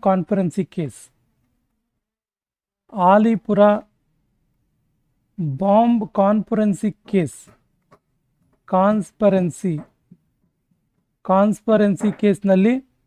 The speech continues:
ಖುದಿರಾಮ್ ಬೋಸ್ ಅವರಿಗೆ ಗಲ್ಲು ಶಿಕ್ಷೆಯನ್ನು ವಿಧಿಸಲಾಗುತ್ತೆ. ಯಾವಾಗ ಇವರಿಗೆ ಗಲ್ಲು ಶಿಕ್ಷೆ ಆಗುತ್ತೆ ಅಂತ ಕೇಳಿದ್ರೆ,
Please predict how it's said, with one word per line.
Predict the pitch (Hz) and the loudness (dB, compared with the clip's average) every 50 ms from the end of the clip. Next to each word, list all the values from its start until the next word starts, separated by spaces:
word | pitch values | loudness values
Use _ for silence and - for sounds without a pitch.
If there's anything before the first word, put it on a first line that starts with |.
| _ _ _ _ _ _ _ | _ _ _ _ _ _ _
ಖುದಿರಾಮ್ | - 254 214 285 320 339 330 339 302 | -2 2 4 6 6 8 6 6 6
ಬೋಸ್ | 262 262 233 - 240 | 4 4 4 2 2
ಅವರಿಗೆ | 226 226 226 180 226 226 226 233 | 2 2 2 2 4 4 2 2
ಗಲ್ಲು | 208 151 202 208 226 233 202 | 2 4 4 4 4 4 0
ಶಿಕ್ಷೆಯನ್ನು | - 208 - - 220 202 202 196 190 190 - | -2 -4 -4 -2 0 0 0 0 -2 -2 -4
ವಿಧಿಸಲಾಗುತ್ತೆ. | - 233 202 170 - 226 202 196 180 190 156 - 247 294 302 - _ _ _ _ _ - 180 | -6 -6 -6 -4 -2 0 2 2 2 0 0 2 2 2 0 -2 _ _ _ _ _ -2 2
ಯಾವಾಗ | 196 214 240 277 302 330 330 285 294 | 6 6 8 8 6 4 4 2 2
ಇವರಿಗೆ | 302 269 254 247 240 240 | 2 2 2 2 0 2
ಗಲ್ಲು | 175 208 220 226 214 | 2 2 2 2 2
ಶಿಕ್ಷೆ | - 226 - - 233 | 0 -4 -6 -4 -4
ಆಗುತ್ತೆ | 208 170 196 226 240 285 285 - 220 | -2 0 2 2 2 0 0 0 0
ಅಂತ | 202 165 | 0 0
ಕೇಳಿದ್ರೆ, | 185 - 185 170 165 175 196 208 208 - _ _ _ | -2 -2 -2 0 2 2 2 2 0 -2 _ _ _